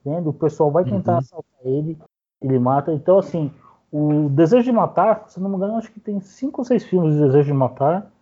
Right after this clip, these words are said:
Speaker 1: São, é imperdível. É um
Speaker 2: Tá.
Speaker 1: filme que eu recomendo. Ele vai ensinar muito essa
Speaker 2: É.
Speaker 1: questão, assim, do que ocorre com uma pessoa
Speaker 2: É.
Speaker 1: quando ele perde a família dele.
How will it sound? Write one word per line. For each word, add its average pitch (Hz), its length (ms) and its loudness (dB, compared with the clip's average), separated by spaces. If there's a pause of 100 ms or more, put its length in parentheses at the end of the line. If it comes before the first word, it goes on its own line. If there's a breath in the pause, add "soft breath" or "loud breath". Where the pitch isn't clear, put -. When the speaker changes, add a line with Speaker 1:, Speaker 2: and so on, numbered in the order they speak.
(300)
Speaker 1:
São, 175 260 -4
é 165 120 -2
imperdível. 123 600 4 (200)
É 117 80 -10
um 113 100 -4
Speaker 2:
Tá. 113 80 -8
Speaker 1:
filme - 500 -12
que - 60 -2
eu 151 40 4
recomendo. 156 640 -2 (540)
Ele 127 140 -2
vai 156 140 0
ensinar 156 300 -2
muito 175 280 0
essa - 140 0
Speaker 2:
É. 175 100 4
Speaker 1:
questão, - 180 0 (260)
assim, 156 300 -10 (1300)
do 127 140 2
que 233 160 2
ocorre 202 320 6
com 202 160 -2
uma 196 80 0
pessoa 160 240 0
Speaker 2:
É. 175 40 -6
Speaker 1:
quando 185 180 -2
ele 190 160 -6
perde 170 160 -2
a - 20 -6
família 156 320 -2
dele. 101 220 -8